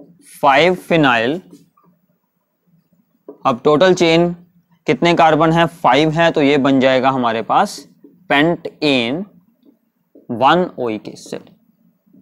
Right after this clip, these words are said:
ठीक है, ऐसे आपको इसका नेम बनाना है।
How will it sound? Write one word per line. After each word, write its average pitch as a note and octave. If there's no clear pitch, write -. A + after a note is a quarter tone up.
ठीक B2
है, -
ऐसे D3
आपको C3
इसका D3
नेम G#2
बनाना G2
है। -